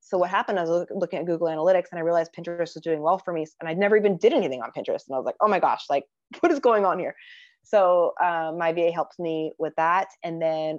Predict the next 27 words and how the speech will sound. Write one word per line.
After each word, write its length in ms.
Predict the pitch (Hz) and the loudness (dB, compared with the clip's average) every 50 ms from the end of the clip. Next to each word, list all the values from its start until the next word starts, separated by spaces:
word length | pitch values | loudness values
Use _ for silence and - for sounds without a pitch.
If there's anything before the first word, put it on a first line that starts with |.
| - | -4
over 160 | 170 160 170 165 | -2 -2 -2 -2
time, 240 | - - 170 160 | -2 -2 -2 -2
we 100 | 160 160 | -2 -2
built 220 | 156 165 156 151 - | 0 -2 -2 -2 -2
a 40 | 160 | -4
relationship 400 | 156 147 151 156 - - 160 - | -4 -4 -6 -8 -8 -12 -12 -10
together. 300 | - 165 160 151 151 151 | -8 -6 -6 -4 -4 -4
And 140 | 143 151 147 | -4 -6 -8
so 100 | - 156 | -10 -8
now 160 | 156 156 156 | -8 -8 -8
she 180 | 151 - - 156 156 | -8 -8 -8 -6 -4
helps 240 | 160 147 - - - | -4 -4 -4 -4 -8
me, 300 | 165 160 151 147 147 139 - - | -6 -4 -4 -4 -6 -8 -10 -10
um, 200 | 151 151 143 143 | -10 -8 -8 -6
with, 120 | 147 147 - | -6 -6 -8
like, 140 | 139 139 - | -8 -10 -8
simple 240 | - 156 156 156 - | -10 -8 -6 -4 -4
email 440 | 160 156 151 147 147 143 139 131 _ - - | -2 -2 -2 -2 0 -2 -2 -4 _ -12 -18
responses, 720 | - 156 - - 156 147 143 143 - 143 143 143 143 151 _ _ - - - - - - _ - | -16 -14 -10 -8 -8 -8 -6 -4 0 2 2 2 0 -2 _ _ -20 -20 -20 -20 -20 -16 _ -6
and 280 | 160 151 151 147 147 143 | -4 -2 -2 -2 -4 -4
she 120 | - 165 | -6 -6
helps 220 | 151 156 143 - - | -4 -4 -4 -4 -2
me 60 | 165 | -4
manage 260 | 156 147 143 143 151 | -2 -2 -2 -4 -4
my 120 | 151 143 139 - | -6 -8 -6 -4
Facebook, 300 | 143 143 - - - 123 - _ - | -4 -4 -4 -4 -6 -6 -6 _ -8
my, 240 | - 147 139 139 | -6 -4 -4 -4